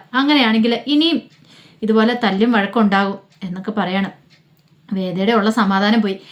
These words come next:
ഈ സമയം വിക്രം ശ്രീനിവാസൻ്റെ അരികിലേക്ക് ചെല്ലുവാണ്. അങ്ങനെ ചെന്നങ്ങോട്ട് കയറി ചെന്നപ്പോഴത്തേനും ശ്രീനിവാസനും അണികളൊക്കെ അവിടെ നിൽക്കുന്നുണ്ടായിരുന്നു. പിന്നീട് വിക്രം ചെന്നിട്ട് ചോദിച്ചു, "അല്ല, സാർ എന്തിനാ എന്നെ വിളിപ്പിച്ചതെന്ന്?" ചോദിക്കുകയാണ്. "വാ വിക്രം, എനിക്ക് കുറച്ച് കാര്യങ്ങൾ സംസാരിക്കാനുണ്ടെന്ന്" പറയണം. "എന്താ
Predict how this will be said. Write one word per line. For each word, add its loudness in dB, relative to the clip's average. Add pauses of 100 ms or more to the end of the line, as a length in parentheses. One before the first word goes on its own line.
(160)
ഈ -2
സമയം 2
വിക്രം 0 (1000)
ശ്രീനിവാസൻ്റെ 0
അരികിലേക്ക് 0
ചെല്ലുവാണ്. 0 (440)
അങ്ങനെ -2
ചെന്നങ്ങോട്ട് 0
കയറി -2
ചെന്നപ്പോഴത്തേനും 0
ശ്രീനിവാസനും 0
അണികളൊക്കെ 0
അവിടെ 2
നിൽക്കുന്നുണ്ടായിരുന്നു. 0 (380)
പിന്നീട് 2
വിക്രം 0
ചെന്നിട്ട് 2
ചോദിച്ചു, 0
"അല്ല, -2 (380)
സാർ 2
എന്തിനാ 4
എന്നെ 4
വിളിപ്പിച്ചതെന്ന്?" 2
ചോദിക്കുകയാണ്. 0 (320)
"വാ -8
വിക്രം, -4 (120)
എനിക്ക് -2
കുറച്ച് 0
കാര്യങ്ങൾ 0
സംസാരിക്കാനുണ്ടെന്ന്" 0
പറയണം. 0 (560)
"എന്താ -2